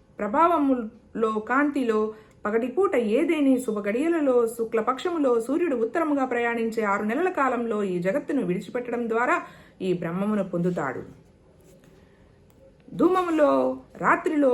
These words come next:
కృష్ణపక్షములో సూర్యుడు దక్షిణ దిశగా ప్రయాణించే ఆరు నెలల సమయంలో ఈ జగత్తును విడిచే యోగి చంద్రలోకమును చేరుకోనిన తిరిగి వెనుకకు వస్తాడు.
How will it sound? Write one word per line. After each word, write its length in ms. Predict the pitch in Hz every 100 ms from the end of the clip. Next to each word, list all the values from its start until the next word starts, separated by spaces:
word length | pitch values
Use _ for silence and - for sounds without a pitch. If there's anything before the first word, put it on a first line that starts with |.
| 247
కృష్ణపక్షములో 1000 | 196 175 190 269 - 349 330 285 277 285
సూర్యుడు 420 | 269 277 302 254
దక్షిణ 380 | 196 175 - 247
దిశగా 400 | 269 302 349 339
ప్రయాణించే 840 | 208 196 208 220 220 220 214 208 208 - - -
ఆరు 200 | 240 285
నెలల 300 | 262 381 370
సమయంలో 640 | 294 269 254 247 233 226
ఈ 220 | 220 208
జగత్తును 480 | 180 214 330 330 254
విడిచే 640 | 202 226 220 226 190 196 - - -
యోగి 540 | 202 320 294 247 240 - -
చంద్రలోకమును 680 | 180 175 185 240 359 381 302 262
చేరుకోనిన 1600 | 233 214 - - - _ - _ - _ _ - 247 247 233 220 220 208 220 - - - _ -
తిరిగి 500 | 370 294 277 269 196
వెనుకకు 400 | 202 180 190 175
వస్తాడు. 460 | 170 - 160 120